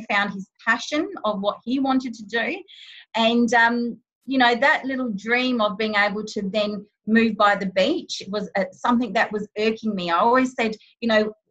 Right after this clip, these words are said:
one day I'd love to be able to have that income where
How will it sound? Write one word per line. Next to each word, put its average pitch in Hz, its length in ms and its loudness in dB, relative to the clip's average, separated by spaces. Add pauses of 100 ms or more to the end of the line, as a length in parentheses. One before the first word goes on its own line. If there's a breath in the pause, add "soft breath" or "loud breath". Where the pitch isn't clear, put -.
(180)
one 254 360 2
day 202 380 2
I'd 196 180 0
love 196 500 2 (440)
to 226 120 -2
be 214 160 0
able 208 320 2 (140)
to 208 160 0
have 233 400 0
that 247 240 0
income 214 480 -2
where 185 340 2